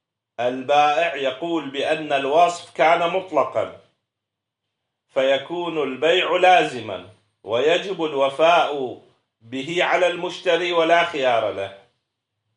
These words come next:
المشتري يقول كان المبيع لأنه مبنيا على الرؤية وكان سمينا، فكان مقيدا بماذا؟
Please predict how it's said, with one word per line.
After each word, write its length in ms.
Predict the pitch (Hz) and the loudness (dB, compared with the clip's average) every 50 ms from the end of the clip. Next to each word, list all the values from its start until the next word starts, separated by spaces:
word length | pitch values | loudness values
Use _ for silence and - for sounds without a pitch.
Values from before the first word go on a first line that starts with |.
| _ _ _ _ _ _ _ _ _ _ _ _ _ _ _ _ _ _ _ _ _ - - | _ _ _ _ _ _ _ _ _ _ _ _ _ _ _ _ _ _ _ _ _ -8 -4
المشتري 800 | 117 127 131 127 147 170 180 - - - 185 180 175 180 175 175 | -4 -4 -4 -4 -6 -6 -6 -6 -2 2 2 2 2 2 -2 0
يقول 720 | 175 165 165 - 180 180 180 185 185 185 185 185 - - _ _ _ _ _ _ _ _ _ _ _ _ _ _ _ | -2 -2 -2 -2 -4 -4 -2 -2 -2 -2 -4 -8 -18 -20 _ _ _ _ _ _ _ _ _ _ _ _ _ _ _
كان 380 | - 147 127 135 139 135 135 139 | -2 0 2 2 2 2 0 -2
المبيع 1000 | 139 139 139 139 143 139 139 156 190 202 196 185 160 180 196 196 196 196 196 196 196 - _ _ _ _ _ _ _ _ _ _ _ _ - | -4 -4 -4 -4 -4 -4 -4 -4 -2 -2 0 0 0 0 2 2 0 0 -4 -8 -14 -20 _ _ _ _ _ _ _ _ _ _ _ _ -14
لأنه 720 | 113 120 131 135 139 190 226 240 226 220 208 208 202 190 | -6 -4 -2 0 0 -2 -2 -2 -2 -2 -2 0 -2 -4
مبنيا 680 | 180 175 160 151 151 147 143 151 147 143 139 131 131 | -2 -2 -4 -4 -4 -10 -10 -8 -6 -4 -4 -4 -4
على 220 | 123 123 127 127 123 | -4 -6 -4 -2 -2
الرؤية 480 | 117 113 120 123 117 - 127 123 117 | -4 -4 -4 -4 -4 -4 -4 -4 -2
وكان 520 | 110 113 113 113 - 143 123 120 117 117 117 | -2 -2 -2 -2 -2 -4 -4 -2 -2 -6 -8
سمينا، 760 | - - 131 113 123 123 117 117 117 135 151 170 180 196 196 - - _ _ _ _ _ _ _ _ _ _ _ _ _ _ | -6 -4 -6 -4 -4 -6 -8 -6 -4 -2 -2 -2 -2 -4 -8 -14 -20 _ _ _ _ _ _ _ _ _ _ _ _ _ _
فكان 560 | - 139 131 - 165 147 156 165 165 165 156 | -4 -4 -4 0 2 4 4 4 4 2 -2
مقيدا 760 | 147 139 - - 156 165 180 180 180 185 180 180 185 185 185 | -2 -4 -4 0 -2 0 0 0 2 2 2 4 4 2 2
بماذا؟ 840 | 175 175 175 165 180 185 190 185 185 185 190 190 196 202 202 - - | 0 -6 -2 2 4 4 4 6 6 6 6 6 4 2 -2 -6 -14